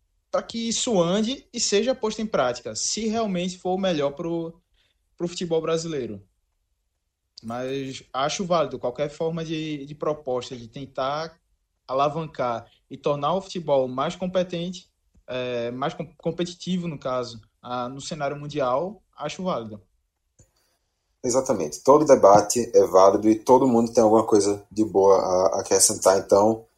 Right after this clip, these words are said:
Speaker 2: vamos aí escutar, vamos ver como é que o projeto anda. E você, acompanha a gente nas redes sociais, caixa de brita ponto com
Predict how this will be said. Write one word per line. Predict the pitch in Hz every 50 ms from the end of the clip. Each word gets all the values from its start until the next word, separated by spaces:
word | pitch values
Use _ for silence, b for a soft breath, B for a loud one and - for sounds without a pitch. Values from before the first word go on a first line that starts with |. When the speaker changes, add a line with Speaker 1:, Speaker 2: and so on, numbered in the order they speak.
| _ _ _ _ _ _ _
Speaker 2:
vamos | - 117 127 135 127
aí | 123
escutar, | 120 - - - - - 107 110 113 107
vamos | 107 113 120 113 107 104
ver | 107 107 107 104 104
como | - 104 101
é | 98 95
que | -
o | -
projeto | 95 90 104 98 - - 98 95
anda. | 95 101 101 98 104 98 - b b b b b b b b b _ _ _ _ _ _ _ _ _ -
E | 160
você, | 151 175 160 - - 165 156 156 156 156 - _ _ -
acompanha | - 110 - 131 113 120 113
a | 110
gente | 113 110
nas | 117 107 98
redes | 110 107 -
sociais, | - 101 - - 113 101 104 110 110 107 113 110 - -
caixa | - 107 98 -
de | -
brita | 113 110 107 107 120
ponto | - 101 98 - -
com | - 110 107 107 113 113 117 - 117